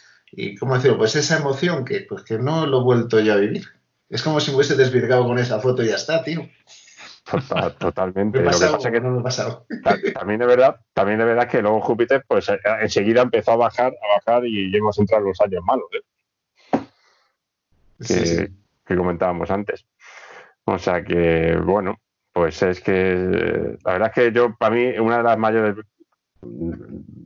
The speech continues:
Speaker 2: atractivos, uno de los mayores, eh, de las cosas que más te atraen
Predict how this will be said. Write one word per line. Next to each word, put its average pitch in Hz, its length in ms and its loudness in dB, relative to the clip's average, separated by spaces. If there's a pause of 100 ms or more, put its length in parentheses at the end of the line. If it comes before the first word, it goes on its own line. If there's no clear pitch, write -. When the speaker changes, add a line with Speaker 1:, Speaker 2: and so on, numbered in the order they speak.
(580)
Speaker 2:
atractivos, 98 680 2
uno 107 200 2
de 107 40 2
los 104 100 2
mayores, 101 420 0
eh, 90 840 2
de 87 140 -2
las 87 180 -4
cosas 104 220 -4
que 107 100 -2
más 113 320 2
te - 80 -4
atraen 92 400 0